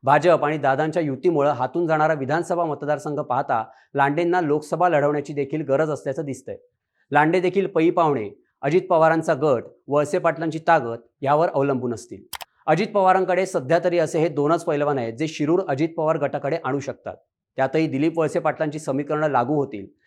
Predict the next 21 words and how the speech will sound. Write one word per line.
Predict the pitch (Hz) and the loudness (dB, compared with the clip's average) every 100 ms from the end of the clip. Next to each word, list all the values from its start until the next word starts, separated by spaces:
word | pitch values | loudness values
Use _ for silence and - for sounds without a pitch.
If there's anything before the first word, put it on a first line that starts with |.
| _ - | _ -6
याचा | 143 180 | 2 4
अंदाज | 147 147 175 147 | 4 4 4 4
यापूर्वीच | 156 170 156 170 175 | 2 2 0 0 2
लावण्यात | 143 139 147 | 2 2 0
आलेला | 127 117 | -2 -4
आहे. | 98 - _ _ _ _ _ - - | -8 -12 _ _ _ _ _ -10 -4
अशा | 151 185 | 0 2
वेळी | 170 | 4
अमोल | 185 139 165 | 2 2 0
कोल्हे | 165 165 147 | 0 -2 0
कोणती | 170 151 139 196 | 0 -2 -2 -2
समीकरणं | 180 170 175 165 | -2 0 0 0
जुळवतात? | 151 143 131 101 - _ _ _ _ - | 0 -2 -2 -6 -14 _ _ _ _ 0
अजित | 156 202 | 0 2
पवारांनी | 196 185 180 190 190 | 4 6 6 4 4
तयार | 151 165 | 4 4
केलेलं | 170 165 170 | 2 0 0
गटाचं | 143 156 160 | 0 0 0
राजकारण | 165 139 - 151 160 | 0 0 0 0 0
कसं | 151 147 208 | -2 0 0
भेदतात | 156 - 104 | 0 -4 -10